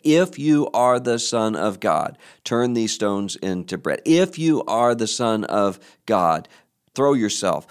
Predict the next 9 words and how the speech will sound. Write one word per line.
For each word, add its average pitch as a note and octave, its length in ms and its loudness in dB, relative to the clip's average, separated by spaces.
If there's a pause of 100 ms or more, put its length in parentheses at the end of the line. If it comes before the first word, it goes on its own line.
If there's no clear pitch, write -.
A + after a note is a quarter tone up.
(140)
off G#2 260 0
of G2+ 160 -4
the F#2+ 80 -8
pinnacle G2 540 -2
of F#2 180 -2
the F#2 80 -8
temple." F#2+ 260 -6
He's G#2 200 -2
questioning G2 1120 -4